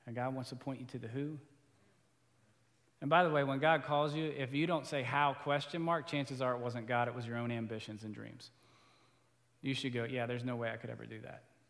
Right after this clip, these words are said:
Why would you use me in that way?" Ah, but nothing's impossible with God.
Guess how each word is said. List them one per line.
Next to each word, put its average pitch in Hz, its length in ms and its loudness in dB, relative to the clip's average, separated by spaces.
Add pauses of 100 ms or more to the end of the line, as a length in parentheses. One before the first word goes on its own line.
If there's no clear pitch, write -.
(840)
Why 135 180 0
would 127 160 -2
you 117 100 -4
use 117 220 -4
me 113 120 -6
in 110 80 -8
that 113 200 -8
way?" 110 140 -14 (1900)
Ah, 120 400 -4
but 117 140 -10
nothing's 127 380 -6
impossible 120 580 -8
with 113 180 -16
God. 123 320 -10